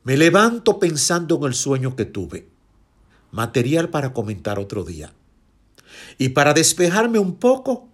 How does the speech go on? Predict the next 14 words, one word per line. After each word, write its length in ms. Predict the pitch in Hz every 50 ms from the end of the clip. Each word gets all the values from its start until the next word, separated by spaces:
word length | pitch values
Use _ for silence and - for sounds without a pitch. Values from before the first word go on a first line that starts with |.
| _ _ _ _ - - - - _
empiezo 460 | - 202 196 202 285 285 269 - 294
a 40 | 269
buscar 480 | 254 240 - - - 202 202 202 - - -
una 260 | 202 202 208 214 180
serie 560 | - - - 185 185 190 185 190 190 185 175
para 300 | 180 170 156 147 147 139
ver 360 | 143 156 156 170 160 - - - _ _ _ _ _ _ _ _ _ _ _ _ _ _
con 220 | - 175 180 185 220
una 360 | 247 233 226 165 131 - -
taza 360 | - 156 160 156 - - 135
del 160 | 123 120 117
acostumbrado 800 | 113 113 - 120 - - - 117 107 101 110 113 110 120 113 113
té 120 | - 110 101
turco. 540 | - - 107 92 90 - - - - -